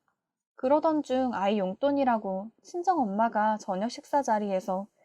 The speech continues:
현금을 주신 적이 있어 제 지갑에 넣어두었습니다.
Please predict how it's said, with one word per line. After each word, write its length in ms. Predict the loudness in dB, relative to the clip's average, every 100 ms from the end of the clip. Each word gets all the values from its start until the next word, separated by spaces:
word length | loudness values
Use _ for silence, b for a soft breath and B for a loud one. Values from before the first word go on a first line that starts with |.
| _ _
현금을 480 | -2 0 0 -2 -4
주신 300 | -4 -2 0
적이 300 | 0 0 -6
있어 420 | -6 -2 -2 -2
제 160 | -4 -4
지갑에 440 | -4 0 0 0
넣어두었습니다. 1000 | 0 -2 2 0 0 -6 -6 -6 -8 -12